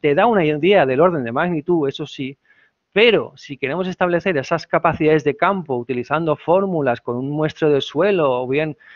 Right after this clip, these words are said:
en fin, puede ser una labor ardua para los resultados que luego vamos a conseguir. Lo que nos interesa y lo que,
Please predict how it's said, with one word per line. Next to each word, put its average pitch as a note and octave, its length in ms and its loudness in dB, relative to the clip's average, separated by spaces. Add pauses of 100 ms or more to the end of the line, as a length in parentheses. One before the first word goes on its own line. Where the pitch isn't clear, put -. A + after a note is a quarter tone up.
(160)
en D3 180 -4
fin, B2+ 240 -4 (800)
puede F3 200 4
ser D#3+ 280 0
una D3 360 -2
labor C#3 320 2
ardua E3 420 4
para D3 140 4
los C#3 160 2
resultados C#3+ 580 0
que C#3+ 80 -6
luego C3 180 2
vamos A#2 260 -2
a A2 40 -20
conseguir. A2 400 -8
Lo E3 100 6
que F3 120 2
nos F3 180 0
interesa F#3 640 2
y D3+ 80 -8
lo C#3 140 0
que, B2+ 260 -4